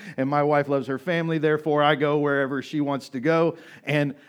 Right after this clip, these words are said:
uh, we move up there and everything. I, I'm, I've got a job, but it's hard. It's not really paying the bills. So I've got a second job. Uh, um, and it was humbling. I'm just gonna be honest with you. I don't wanna sound like I'm too prideful,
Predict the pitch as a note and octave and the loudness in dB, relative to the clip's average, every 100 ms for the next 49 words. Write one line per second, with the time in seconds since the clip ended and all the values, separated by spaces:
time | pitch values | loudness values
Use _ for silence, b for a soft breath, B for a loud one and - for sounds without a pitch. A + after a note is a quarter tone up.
0 | B C#3+ C#3+ C3 D3 C3+ C#3+ D3+ F3+ G#3+ | B 2 2 4 2 0 -2 2 4 6
1 | F#3 F3+ F3 E3 E3+ E3 D#3+ C3+ D3 F3 | 6 4 2 2 4 4 0 -4 0 2
2 | F#3 F#3 F3+ F3 F3 E3+ - B - C#3+ | 2 0 0 -2 0 -2 -6 B -2 -2
3 | C3 D3 C#3+ C#3 B2 D3 E3+ F#3 C#3+ A2+ | 0 -2 -2 -4 -2 4 6 4 0 2
4 | D#3 D3+ C3 C3+ D#3 E3 B2+ C#3+ D3+ C3+ | 4 4 2 0 0 -2 0 2 2 0
5 | - C3+ D3+ D#3+ D#3+ D#3 D3 D3 D3+ C#3 | -6 -2 -2 0 -2 -2 -2 -4 -4 -6
6 | A#2 D3 D3 - C3 C#3+ D3 C#3 - - | -2 0 0 -4 -4 0 0 -2 -4 -2
7 | E3+ F3 C#3+ G2 C#3+ C#3+ D3 C#3 B B | -2 -2 -8 -4 0 2 2 0 B B
8 | B C#3 C#3+ C3+ B2 C#3 C3+ B2 A2+ B | B 0 4 4 2 2 2 2 -4 B
9 | B - D3+ D3+ D#3 F#3 E3+ E3+ - A#2+ | B -4 -2 -2 0 0 2 0 -2 -4
10 | E3 F3+ E3+ F#3 F#3 C3+ C#3+ D3+ F3 D#3+ | -2 0 0 -2 -4 -6 -6 -2 -2 2
11 | D#3 E3+ E3+ F3+ E3+ D#3 F3 F3 - E3+ | 2 2 0 0 2 2 2 0 0 0
12 | E3 D3+ D3 C#3+ E3+ D#3 - D3 E3 E3 | 0 0 -2 -6 -6 -8 -2 0 0 0
13 | G3 G3+ | 0 0